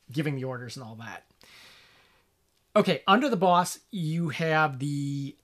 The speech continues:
underboss, sometimes called the Capo Bostone or Bostoni. Once again, we're gonna mutilate Italian words on this show.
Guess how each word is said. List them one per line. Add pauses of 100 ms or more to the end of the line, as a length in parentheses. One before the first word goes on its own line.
underboss, (800)
sometimes
called
the
Capo
Bostone (800)
or
Bostoni. (160)
Once
again, (320)
we're
gonna
mutilate (140)
Italian
words
on
this
show.